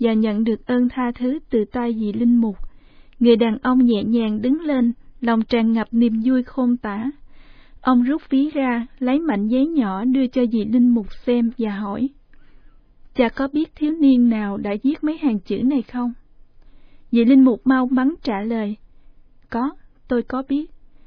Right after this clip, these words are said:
Đây là một thiếu niên rất can đảm và thật tốt lành." Người đàn ông liền nói: "Xin cha làm ơn nói với cậu thiếu niên rằng chính Đức Mẹ Maria đã dùng cậu để cứu vớt linh hồn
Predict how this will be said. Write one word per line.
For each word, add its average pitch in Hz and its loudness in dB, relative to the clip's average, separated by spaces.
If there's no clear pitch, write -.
Đây 254 2
là 240 4
một 220 0
thiếu 285 0
niên 294 2
rất 294 -4
can 240 0
đảm 208 -6
và 233 -2
thật 254 -6
tốt 302 -6
lành." 220 -6
Người 247 6
đàn 226 0
ông 254 2
liền 233 0
nói: 226 -4
"Xin 254 8
cha 247 0
làm 233 0
ơn 240 0
nói 269 0
với 339 -6
cậu 190 -4
thiếu 277 2
niên 277 4
rằng 233 -2
chính 269 6
Đức 339 -2
Mẹ 226 2
Maria 247 0
đã 214 -6
dùng 247 2
cậu 208 -4
để 202 -4
cứu 285 -2
vớt 311 -6
linh 254 4
hồn 226 -4